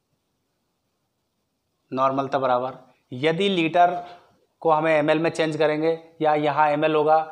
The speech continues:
तो ऊपर एक हज़ार से हमें क्या करना पड़ेगा, मल्टीप्लाई करना पड़ेगा। तो डब्ल्यू बी बटे ईए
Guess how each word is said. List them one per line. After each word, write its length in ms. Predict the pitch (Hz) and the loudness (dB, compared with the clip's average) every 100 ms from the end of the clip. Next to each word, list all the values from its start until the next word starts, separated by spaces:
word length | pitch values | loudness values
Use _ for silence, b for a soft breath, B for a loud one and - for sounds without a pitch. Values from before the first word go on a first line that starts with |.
| B B | B B
तो 100 | 156 151 | 0 2
ऊपर 200 | 156 151 | 4 2
एक 120 | 143 | 2
हज़ार 220 | 135 135 | 0 0
से 140 | 135 | 0
हमें 180 | 143 139 | -2 -2
क्या 100 | 143 | -2
करना 220 | 139 135 135 | -2 -2 0
पड़ेगा, 260 | 139 139 | 0 0
मल्टीप्लाई 500 | 131 123 120 127 165 214 - - | -2 -4 -2 0 -2 -4 -12 -8
करना 260 | 139 123 120 | -6 -2 -4
पड़ेगा। 440 | 113 104 101 104 _ b b b _ | -6 -12 -14 -20 _ b b b _
तो 60 | 127 | -8
डब्ल्यू 340 | 120 131 147 147 | -4 -2 -2 -2
बी 340 | 143 143 185 - _ _ _ _ _ _ _ _ _ - | -2 -4 -6 -16 _ _ _ _ _ _ _ _ _ -6
बटे 340 | 135 135 147 131 139 - - _ _ _ _ _ _ | -4 0 0 0 -2 -8 -20 _ _ _ _ _ _
ईए 680 | 139 160 147 139 143 165 - | -10 -8 -4 -2 -2 -4 -14